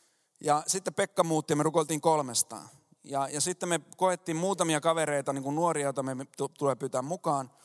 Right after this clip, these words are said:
Me pyydettiin pari kaveria mukaan. Ja padam, kaksi-kolme viikkoa myöhemmin meitä oli kolmekymmentä poikaa. Ja se jatkui kolme vuotta tai kaksi-kolme vuotta. Joka torstai-ilta poikien kanssa rukoiltiin yhdessä. Ja se oli niin kuin tosi merkittävä mun,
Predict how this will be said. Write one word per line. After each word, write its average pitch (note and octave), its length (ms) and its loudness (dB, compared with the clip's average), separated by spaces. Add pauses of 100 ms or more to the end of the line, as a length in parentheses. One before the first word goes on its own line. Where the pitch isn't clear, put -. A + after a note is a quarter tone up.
(120)
Me D3+ 120 -2
pyydettiin E3 420 0
pari D#3 240 0
kaveria C3+ 380 0
mukaan. C3 440 -4 (280)
Ja C3+ 80 -4
padam, D3 640 2 (500)
kaksi-kolme C3 480 0
viikkoa B2 280 -2
myöhemmin A#2+ 300 -2
meitä A#2+ 180 -6
oli A#2 80 -6
kolmekymmentä A2+ 600 -4
poikaa. - 340 -16 (320)
Ja D#3 60 -2
se E3 100 2
jatkui F#3+ 320 0
kolme F3 380 2
vuotta C#3 320 -4
tai B2 140 -10
kaksi-kolme C#3+ 500 -4
vuotta. A#2+ 260 -12
Joka E3 320 -2
torstai-ilta C3 800 -4 (240)
poikien D#3 360 -2
kanssa B2 180 -4
rukoiltiin A#2+ 520 -6
yhdessä. A2+ 400 -8 (320)
Ja - 60 -10
se D#3 100 0
oli F3+ 160 0
niin E3 140 -2
kuin D3 120 -10
tosi F3 240 -2
merkittävä C3 600 -4 (260)
mun, D#3+ 360 -2